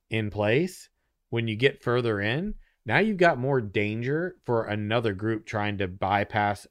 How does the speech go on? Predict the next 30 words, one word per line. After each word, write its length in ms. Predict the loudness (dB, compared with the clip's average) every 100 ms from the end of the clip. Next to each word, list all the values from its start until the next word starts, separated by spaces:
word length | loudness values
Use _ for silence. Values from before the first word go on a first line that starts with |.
| -10
the 120 | -10
party 420 | -4 -2 0 0
that's 240 | -2 -6 -8
actually 400 | -6 -6 -6 -8
working 440 | -6 -6 -6 -6 -4
on 200 | -4 -4
things, 500 | -6 -6 -8 -10 -16 _ _ _ _ _ 0
to 80 | 2
where 140 | 4
they're 140 | 4
gonna, 320 | 4 4 2 0 -4
you 120 | -2
know, 100 | 0
they're 120 | 2
gonna 180 | 4 4
have 340 | 4 2 2 0
to, 80 |
like, 300 | 0 0 -2 -12 -6
contribute 420 | -4 -2 -2 0
as 140 | -2
well. 240 | 0 2 2
Otherwise, 380 | 2 0 -2 -4
it's 140 | -8
gonna 160 | -8 -6
aggro 440 | -4 -4 0 0
onto 360 | 0 -2 -4 -6 _ _ _
whoever 320 | 2 2 0
breaks 460 | -2 2 2 2 -6
that, 280 | -10 -10 -6
right? 320 | -4 -4 -4